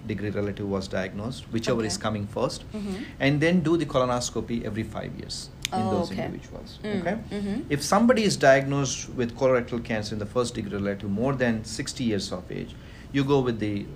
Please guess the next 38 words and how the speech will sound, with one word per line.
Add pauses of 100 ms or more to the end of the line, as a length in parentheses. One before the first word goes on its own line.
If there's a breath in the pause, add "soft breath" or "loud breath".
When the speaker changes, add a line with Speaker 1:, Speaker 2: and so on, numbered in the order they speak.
Speaker 1:
average,
like,
uh,
fifty
years
of
age, (140)
Speaker 2:
Mm-hmm.
Speaker 1:
okay, (180)
and,
uh, (500)
pick
up, (120)
uh, (180)
you
know,
any
modality. (360 loud breath)
But
the
important
thing
is
to
make
sure
that
you're
following
those
patients
also, (400 loud breath)
including
colonoscopy, (520 loud breath)
uh,
every
ten
years.